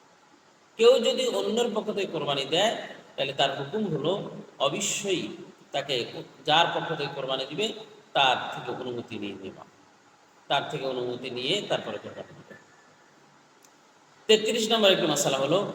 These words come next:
ঋণ নিয়ে কোরবানি করা যাবে কি? ঋণ নিয়ে কোরবানি করা যাবে কি?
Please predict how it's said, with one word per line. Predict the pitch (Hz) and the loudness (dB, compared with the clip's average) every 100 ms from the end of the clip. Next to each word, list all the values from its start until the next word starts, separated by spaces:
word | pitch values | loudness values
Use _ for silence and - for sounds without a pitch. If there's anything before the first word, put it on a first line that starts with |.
| - - - - - 143 | -10 -14 -20 -18 -2 4
ঋণ | 226 254 240 | 6 4 6
নিয়ে | 233 202 | 6 6
কোরবানি | - 160 170 190 | 4 4 4 4
করা | 196 202 | 2 2
যাবে | 202 208 | 2 0
কি? | 214 - - - - - - - - - - _ - - | -4 -6 -10 -16 -20 -20 -20 -20 -20 -20 -20 _ -14 -6
ঋণ | 135 180 226 226 | 2 4 4 4
নিয়ে | 190 175 190 220 | 4 6 4 4
কোরবানি | 180 160 160 160 | 0 2 2 4
করা | 185 | 2
যাবে | 196 202 | 0 0
কি? | 196 | -2